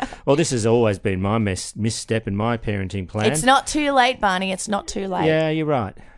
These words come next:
Speaker 1: You're right. I should teach them how to make toilet wine.
Speaker 2: I agree.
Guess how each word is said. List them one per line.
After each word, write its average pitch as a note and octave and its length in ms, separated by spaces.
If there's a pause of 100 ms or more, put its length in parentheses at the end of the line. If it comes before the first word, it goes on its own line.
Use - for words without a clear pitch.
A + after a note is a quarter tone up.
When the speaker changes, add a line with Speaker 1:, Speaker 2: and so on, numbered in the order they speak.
Speaker 1:
You're B2+ 160
right. A2+ 220
I G#2 80
should A2+ 180
teach - 240
them F#2+ 80
how F2 140
to F2 60
make F2 200
toilet F2 320
wine. F2+ 320 (180)
Speaker 2:
I G4+ 140
agree. F3+ 380